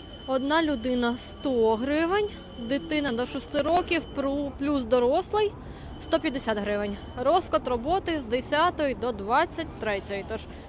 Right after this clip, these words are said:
навіть ввечері, навіть зранку ви зможете покататись на цій карусельці.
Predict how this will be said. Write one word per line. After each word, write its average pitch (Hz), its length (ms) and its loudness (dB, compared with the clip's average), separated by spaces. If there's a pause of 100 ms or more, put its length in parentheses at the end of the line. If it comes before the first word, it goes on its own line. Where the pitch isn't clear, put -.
(140)
навіть 269 420 2 (160)
ввечері, 269 500 2 (160)
навіть 254 320 0
зранку 214 600 -2 (400)
ви 208 100 -4
зможете 294 500 0 (200)
покататись 285 840 0 (1040)
на 233 80 -6
цій 311 180 -2
карусельці. 269 600 0